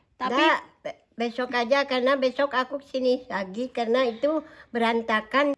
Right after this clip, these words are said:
Speaker 2: Besok mungkin Mang Ade kesini lagi, entah kerja apa. Karena dia ngomong gini, "Aku, Mak, disuruh Bapak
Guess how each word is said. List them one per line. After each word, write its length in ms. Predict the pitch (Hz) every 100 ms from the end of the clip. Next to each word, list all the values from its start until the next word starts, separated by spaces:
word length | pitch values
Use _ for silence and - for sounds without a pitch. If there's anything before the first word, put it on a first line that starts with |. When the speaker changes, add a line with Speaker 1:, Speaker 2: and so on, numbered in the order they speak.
| -
Speaker 2:
Besok 320 | 240 302 311
mungkin 320 | 311 294 311
Mang 240 | 302 285
Ade 320 | 262 240 269 277
kesini 400 | 269 254 247 247
lagi, 560 | 202 190 185 233 277
entah 400 | 262 247 220 233
kerja 560 | 226 208 202 208 196 190
apa. 480 | 185 233 277 294 - - - - _
Karena 320 | 190 208 254 254
dia 320 | 240 262 254
ngomong 480 | 247 226 226 233 220
gini, 560 | 196 185 208 226 226 180 185 - - 135 175 - _ _ _ _ _ _ _ _ _ -
"Aku, 440 | 220 220 294 330
Mak, 560 | 254 240 262 285 285 - _ _ _ _
disuruh 760 | - 247 226 240 240 247 247 247
Bapak 880 | 214 214 214 214 214 214 208 208 -